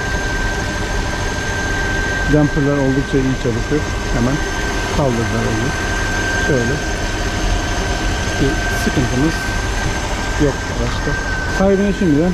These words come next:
hayırlı uğurlu olsun efendim. Dokuz bin beş yüz euro bu araba için. Gayet uygun bir fiyat. Bilin istedim. Bu renkte, bu puanda kolay kolay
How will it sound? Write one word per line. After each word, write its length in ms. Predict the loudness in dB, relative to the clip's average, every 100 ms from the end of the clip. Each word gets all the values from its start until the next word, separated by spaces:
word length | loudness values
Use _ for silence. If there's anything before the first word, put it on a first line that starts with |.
| 2
hayırlı 300 | 4 4 4
uğurlu 220 | 0 2
olsun 200 | 0 0
efendim. 300 | 0 2 2 2 -2 0
Dokuz 180 | 2 2 4
bin 120 | 4
beş 160 | 4
yüz 80 | 2
euro 300 | 2 4 4 4
bu 60 | 2
araba 240 | 2 2 0 0
için. 120 | -2 -2 -4 -4 2 2 4 0
Gayet 280 | -2 -2 -2 -6 -4 0
uygun 360 | 2 4 4
bir 60 | 0 0
fiyat. 160 | -2 -2 -4 -6 -4 -4 -2 0 4
Bilin 220 | 4 2
istedim. 320 | 0 0 0 -2 -4 -4 -4 2 4
Bu 80 | 6
renkte, 360 | 4 0 -2 -2 -4 -6 -6 -4 0 2
bu 80 | 2
puanda 400 | 2 2 4 2 0 -4 -6 -2
kolay 160 | 0 0 0
kolay 200 | -2 -2